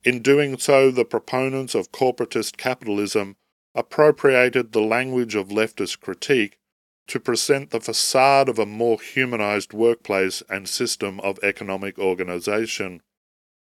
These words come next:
and at the same time shifted attention toward the subjective ills of work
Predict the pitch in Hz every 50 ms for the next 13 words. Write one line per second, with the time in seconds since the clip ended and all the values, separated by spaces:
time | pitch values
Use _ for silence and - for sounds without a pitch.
0 | _ _ _ _ _ _ - 110 117 117 117 110 - - - _ - 95 - -
1 | - 120 117 110 101 92 - 135 139 139 127 113 107 107 - _ _ _ _ _
2 | _ _ _ _ _ - - - 151 143 - - 131 113 107 107 - - - 139
3 | 143 135 - - 117 104 101 95 - 113 107 107 107 104 101 98 101 98 - -
4 | - 104 95 _ - - 110 104 _ - 104 98 90 - 117 135 156 156 147 117
5 | - 104 92 85 90 87 87 87 85 85